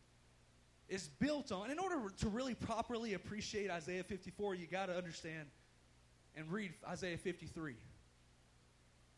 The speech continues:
Because Isaiah fifty-three goes, it's where,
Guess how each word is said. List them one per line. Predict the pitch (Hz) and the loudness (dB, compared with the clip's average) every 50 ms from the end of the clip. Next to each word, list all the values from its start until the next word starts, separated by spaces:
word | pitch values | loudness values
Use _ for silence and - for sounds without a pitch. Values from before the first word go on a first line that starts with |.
| - - - - - - - - - - - - - - | -20 -20 -20 -20 -20 -20 -20 -20 -20 -20 -20 -16 -10 -6
Because | 170 170 208 185 175 160 - - - - - | -4 0 0 0 0 0 -4 -6 -10 -6 -4
Isaiah | 180 185 - 254 269 262 247 | -2 0 4 4 6 6 6
fifty-three | - 254 233 - - 170 - - 233 262 277 254 196 160 143 127 - - - - - - - - - - - - - - - - - - - - - - - - - - 165 | 4 2 -2 0 -2 -4 -4 -2 -2 0 0 0 -2 -2 -4 -8 -10 -16 -18 -20 -20 -20 -20 -20 -20 -20 -20 -20 -20 -20 -20 -20 -20 -20 -20 -20 -20 -20 -20 -20 -18 -2 2
goes, | 208 208 208 208 208 165 175 | 4 6 6 4 4 0 -2
it's | 170 190 185 - - | -2 -4 -2 -4 -4
where, | 185 202 196 185 170 160 | -2 0 0 0 0 -2